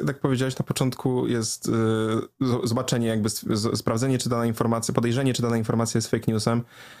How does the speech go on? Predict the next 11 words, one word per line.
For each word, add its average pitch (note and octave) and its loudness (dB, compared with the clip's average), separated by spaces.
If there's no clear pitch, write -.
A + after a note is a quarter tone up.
Następnie D3 0
jest C3+ -2
zwoływany A#2+ 0
tak - -2
zwany A2+ 0
zespół A2+ 0
fact-checkerów, A2 0
w - -16
którym G#2 2
składa G#2 2
się G2+ 2